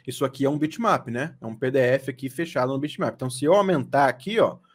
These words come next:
você vai começar a ver os pixels do pop-, do próprio, ah, do próprio, é, e-book, certo? Tá aqui. Você consegue ver?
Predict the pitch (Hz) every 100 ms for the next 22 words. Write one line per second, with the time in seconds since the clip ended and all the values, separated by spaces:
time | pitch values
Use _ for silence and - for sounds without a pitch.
0 | _ - 113 131 147 170 131 156 151 131
1 | 175 185 160 190 - - 254 - 262 226
2 | 233 160 147 - 175 208 131 123 123 143
3 | 175 - _ _ _ - 127 127 123 120
4 | 110 117 139 135 110 123 131 131 123 110
5 | 95 - _ _ _ _ _ _ _ -
6 | 131 120 175 214 226 - - _ - 131
7 | 160 - _ - 139 208 185 101 - _
8 | _ - 110 127 110 151 147 -